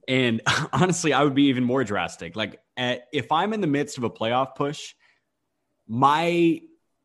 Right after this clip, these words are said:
one of my top prospects, Psyche, is honestly not at the forefront of my mind. That might make me a shitty person, but, like,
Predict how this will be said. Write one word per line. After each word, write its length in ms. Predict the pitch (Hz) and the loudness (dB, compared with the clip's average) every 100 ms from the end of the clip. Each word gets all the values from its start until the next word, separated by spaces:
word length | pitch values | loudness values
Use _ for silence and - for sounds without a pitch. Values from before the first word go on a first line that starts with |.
| - | -8
one 280 | 160 135 170 | -2 2 4
of 60 | 185 | 4
my 120 | 180 | 0
top 280 | - 147 143 | 2 0 2
prospects, 480 | 139 135 - 120 - | 2 0 0 -4 -4
Psyche, 440 | 113 110 139 135 | -4 -4 -2 -2
is 340 | 135 120 - - - - _ _ - | -2 -6 -6 -12 -20 -20 _ _ -4
honestly 360 | 170 180 147 | -4 -2 -4
not 320 | 104 92 95 | -4 -4 -4
at 60 | 113 | -6
the 80 | 120 | -8
forefront 400 | - 123 131 123 | -4 -4 -2 -2
of 40 | |
my 100 | 113 | -2
mind. 340 | 101 101 123 117 | -2 -2 -2 0
That 140 | 135 | 0
might 180 | 139 131 | 0 0
make 200 | 127 123 | -2 0
me 140 | 127 | 0
a 40 | 107 | 0
shitty 340 | - 113 113 | -2 -4 -4
person, 360 | 104 98 139 139 | -4 -4 -4 -4
but, 140 | 110 | -2
like, 180 | 107 | -4